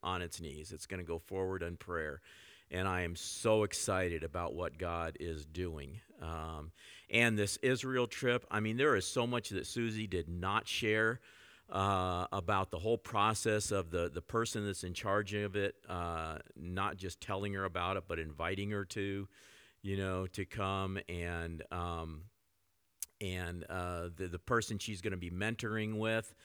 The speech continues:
um, and, you know, how God set all that up.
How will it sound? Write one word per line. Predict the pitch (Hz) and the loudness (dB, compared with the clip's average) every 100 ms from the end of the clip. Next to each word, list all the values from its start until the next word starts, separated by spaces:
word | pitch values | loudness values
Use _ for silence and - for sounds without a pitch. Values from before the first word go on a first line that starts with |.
| - - - _ - | -20 -20 -20 _ -2
um, | 98 98 95 87 85 85 82 - - | 2 4 2 0 -2 -4 -6 -8 -6
and, | 95 92 90 87 85 85 - - | -2 0 0 -2 -4 -8 -12 -12
you | - 95 | -4 -2
know, | 90 | -2
how | 90 110 | 0 0
God | 101 104 104 90 | 2 4 4 2
set | - 104 98 | 0 2 4
all | 98 95 | 2 2
that | 92 95 95 | 2 2 2
up. | 92 92 | 0 -2